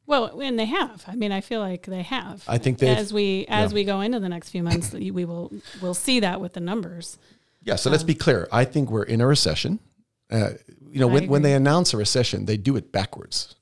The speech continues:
Speaker 2: Uh, it's,
Speaker 1: Right.
Speaker 2: it's
Speaker 1: We've been in a recession
Speaker 2: Yeah, we've
Speaker 1: for
Speaker 2: been in a
Speaker 1: the last
Speaker 2: recession
Speaker 1: two
Speaker 2: for
Speaker 1: months.
Speaker 2: two months because you have to have two months of recession before you can call one a recession. We've been in a recession for at least a quarter. Um, things are slowing down, and housing activity is slowing down,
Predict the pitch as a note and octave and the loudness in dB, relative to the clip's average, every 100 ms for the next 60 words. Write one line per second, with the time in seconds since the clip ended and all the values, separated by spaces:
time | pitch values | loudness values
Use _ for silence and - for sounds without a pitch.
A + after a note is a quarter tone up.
0 | - G#2+ - - - - - G3 E3+ F3 | -12 -10 -6 -6 -6 -6 -4 -2 -4 -6
1 | F3+ F3+ F3 F3+ - F#3 - A2 C3 C#3+ | -6 -6 -8 -10 -12 -4 0 2 4 4
2 | C#3+ - G#2 A#2 B2 A#2+ - - - G2+ | 4 2 0 -2 0 0 -2 -12 -6 0
3 | A2 - - G#2+ G2+ - - - A2 G#2+ | 2 0 -2 -4 -4 -6 -18 -4 2 2
4 | G2+ F#2+ C3+ C3+ - F2+ D#2 - - D#2+ | 2 2 2 2 -2 -2 -2 -4 -6 -4
5 | E2+ - - - F#2+ F2+ F2+ A#2+ C3 - | -4 -4 -8 -6 -4 -4 0 2 2 0
6 | - - F2+ E2 - F2+ - F#2 - _ | -8 -12 -8 -6 -6 -6 -8 -12 -16 _
7 | _ _ - C3+ B2+ D3+ E3 A#2+ G#2 F#2 | _ _ -2 0 4 6 6 4 0 2
8 | A2+ G#2+ G2 F2 F#2+ F2+ E2+ - - G2+ | 2 2 -2 -4 -2 -2 -4 -8 -6 -4
9 | G#2+ G#2 - - - C3+ D3+ _ _ _ | -2 -4 -6 -8 -8 -8 -10 _ _ _
10 | _ _ _ A2 G#2+ G2 F#2+ F2+ - A#2+ | _ _ _ 0 2 2 0 -2 0 2
11 | A#2+ - F#2+ G2 - G#2+ A2 B2 G2+ E2 | 4 4 2 2 0 0 2 2 0 -2
12 | E2+ - A2 F#2+ E2+ G#2 G#2 A2+ G#2+ G#2 | -2 -4 -2 -2 -2 -2 -2 -2 -4 -4
13 | - G#2 F#2 F2+ - - - - - - | -2 0 0 -6 -6 -4 -4 -6 -8 -10
14 | - B2+ | -8 -6